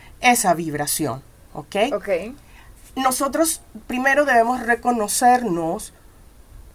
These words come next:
Speaker 1: como magníficos, espléndidos, notables. Y de esa forma nuestra vibración energética se va a elevar.
Speaker 2: Ok, lo que quiere decir es que nos tenemos que re-,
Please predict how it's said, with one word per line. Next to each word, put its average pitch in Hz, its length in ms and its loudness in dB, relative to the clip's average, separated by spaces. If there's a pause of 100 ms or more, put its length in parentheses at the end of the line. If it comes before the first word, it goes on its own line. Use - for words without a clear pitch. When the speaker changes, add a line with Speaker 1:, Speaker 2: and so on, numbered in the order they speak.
(240)
Speaker 1:
como 208 420 2
magníficos, 285 800 2
espléndidos, 226 840 -2 (320)
notables. 170 840 4 (420)
Y 208 120 -8
de 214 280 4
esa 349 280 2
forma 226 540 4
nuestra 240 480 4
vibración 214 500 -4
energética 247 560 -4
se 185 200 -4
va 170 100 2
a 156 60 0
elevar. 151 400 -2 (440)
Speaker 2:
Ok, - 200 -2 (240)
lo 240 100 6
que 247 140 2
quiere 285 160 -2
decir 294 160 -4
es 294 60 -4
que 311 80 -6
nos 277 100 -2
tenemos 254 340 -4
que 285 200 0
re-, 277 340 2